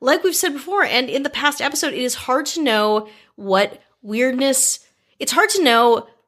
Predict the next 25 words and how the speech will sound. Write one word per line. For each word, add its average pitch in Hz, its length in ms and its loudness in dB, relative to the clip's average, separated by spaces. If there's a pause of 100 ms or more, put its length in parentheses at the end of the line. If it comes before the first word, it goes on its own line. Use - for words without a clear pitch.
the 214 80 -2
mindfulness 226 880 0
of 202 160 -4
what 190 140 0
people 185 200 -2
are 165 80 0
doing 50 320 -10
a 82 40 -8
lot 82 100 -4
of - 80 -8
the - 60 -14
time, 180 180 -4
especially 208 500 2
when 185 240 0
it's 175 280 -6
kind 180 260 -4
of 175 320 -2
a 165 80 -8
bold 165 420 -8
choice - 680 -2 (100)
and 196 220 0
in 220 160 -2
a 202 80 2
way 190 280 0
that 185 300 -2